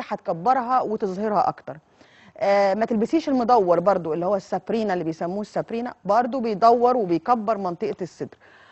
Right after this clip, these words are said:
آه، حاولي تلبسي الحاجات اللي هي فيها الفي، اللي هي الكات بتاعة الفي بتطول المنطقة دي. عندك بلو-، مش هنرمي لبسنا،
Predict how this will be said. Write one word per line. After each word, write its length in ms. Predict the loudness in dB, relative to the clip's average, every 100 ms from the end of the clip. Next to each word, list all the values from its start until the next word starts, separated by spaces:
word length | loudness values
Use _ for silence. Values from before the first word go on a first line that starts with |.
| -20 -20 -2
آه، 180 | 4 4
حاولي 320 | 4 2 4
تلبسي 320 | 2 -2 -4
الحاجات 340 | -6 -2 -2 -2
اللي 140 | -2
هي 260 | -2 -2 -2
فيها 280 | -2 -2 0
الفي، 580 | -2 -4 -4 -4 -6 -12 _ _ _ _ 0
اللي 180 | 2 2
هي 60 |
الكات 280 | 0 2 0 -2 -12
بتاعة 360 | -4 -2 -2 -4 -6
الفي 460 | -6 -6 -4 -4
بتطول 680 | -4 -6 0 2 2 0 -2
المنطقة 460 | -2 -4 -4 -6 -6
دي. 160 | -10 -18 _ _ _ _ 0
عندك 240 | 2 2
بلو-، 240 | 2 2
مش 160 | 2 2
هنرمي 220 | 4 4
لبسنا، 420 | 2 0 0 0